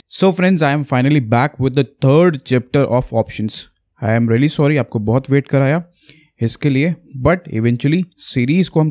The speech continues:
कंटिन्यू करते हैं और इस वीक मैं आपको प्रोवाइड करने वाला हूँ third chapter of the option series, ठीक है। So अगर आपने फर्स्ट चैप्टर और सेकंड चैप्टर नहीं देखा है तो आप क्या करें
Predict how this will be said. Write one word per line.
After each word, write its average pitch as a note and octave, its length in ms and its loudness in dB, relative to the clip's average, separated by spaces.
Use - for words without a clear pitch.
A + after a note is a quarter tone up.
कंटिन्यू C3+ 320 2
करते C3 300 0
हैं D#3+ 160 0
और C3+ 180 0
इस F3+ 240 0
वीक F3+ 180 2
मैं E3 120 2
आपको C3+ 260 0
प्रोवाइड B2+ 360 2
करने A#2+ 200 -2
वाला A#2 220 0
हूँ E3 200 2
third D#3+ 360 0
chapter C3+ 320 0
of C3+ 160 0
the E3+ 80 0
option D#3 280 -2
series, G#2+ 340 -4
ठीक F3 100 -2
है। E3 80 0
So C#3 140 -2
अगर E3 180 0
आपने F3 240 -2
फर्स्ट D#3+ 400 0
चैप्टर E3 260 0
और D3 140 0
सेकंड C#3+ 280 -4
चैप्टर C#3+ 240 -2
नहीं B2+ 220 2
देखा C3+ 220 2
है C#3 100 2
तो C3+ 120 -4
आप A#2+ 180 -2
क्या B2+ 120 0
करें C#3 220 0